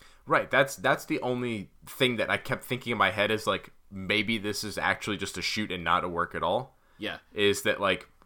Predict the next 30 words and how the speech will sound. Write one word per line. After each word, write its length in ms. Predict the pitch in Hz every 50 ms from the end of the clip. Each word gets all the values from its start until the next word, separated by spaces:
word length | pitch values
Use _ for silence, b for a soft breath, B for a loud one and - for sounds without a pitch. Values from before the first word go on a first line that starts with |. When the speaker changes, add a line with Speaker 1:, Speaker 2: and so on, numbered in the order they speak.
| _ - -
Speaker 1:
why 180 | - 104 110 131
the 80 | 135 135
fuck 260 | 135 - 139 131 -
would 100 | 127 107
they 100 | 117 113
bother 420 | 107 - - 101 104 107 98 101 95
setting 320 | - - - 110 101 98
up 100 | 98 -
this 160 | - 101 -
angle 360 | - - 95 101 101 101 92 90
and 80 | 87 87
then 140 | 87 90
just 200 | 82 90 - -
not 300 | 80 87 90 92 - - - - - - - - - - _ _ -
put 160 | - - 113
any 160 | 107 98 98 95
cameras 400 | - 101 98 95 85 85 76 80
on 140 | 62 55
it? 80 | 64 - - _ _ _ _ _ _
Speaker 2:
Yeah. 180 | - 101 - - b b b b b b b b -
So 220 | - - 120 117
apparently 480 | 110 139 160 160 156 147 151 147 - -
it 100 | - 120
was 280 | 117 117 120 113 104 -
to, 220 | - - 120 107
yeah, 260 | 101 98 104 101 90 - -
it 60 | -
was 160 | 92 90 87 -
to 220 | - - 110 95 90
basically 800 | 87 95 101 107 104 - - - 98 95 90 90 87 82 78